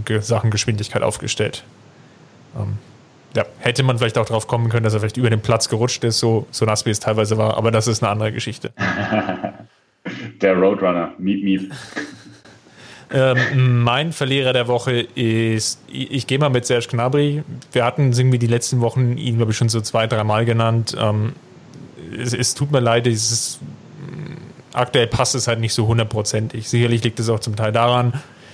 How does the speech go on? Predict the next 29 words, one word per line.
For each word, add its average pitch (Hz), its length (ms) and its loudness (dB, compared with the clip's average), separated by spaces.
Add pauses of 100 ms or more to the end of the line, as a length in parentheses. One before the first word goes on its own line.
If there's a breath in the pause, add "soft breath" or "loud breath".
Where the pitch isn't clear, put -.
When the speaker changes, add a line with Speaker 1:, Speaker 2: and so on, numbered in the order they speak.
(140 loud breath)
Speaker 1:
dass 113 120 -2
Gnabry 117 260 4
sehr 110 220 4
häufig 113 480 0
wechseln 123 360 0
muss, 120 340 0
dass 107 220 -2
Flick - 260 -2
das 117 140 0
auch 107 120 2
als 107 160 -2
taktisches 110 520 -4
Mittel 131 480 2 (420)
implementiert, 120 640 0
wenn 110 160 2
Coman 117 320 0
mit 120 140 2
auf 120 100 0
dem 120 80 -4
Platz 113 280 0
ist, 110 200 -2
dass 110 160 -2
beide 113 320 2
dann 113 160 2
immer 117 180 4
wieder 117 120 2
die 110 120 0
Seiten 113 340 0
tauschen. 117 560 2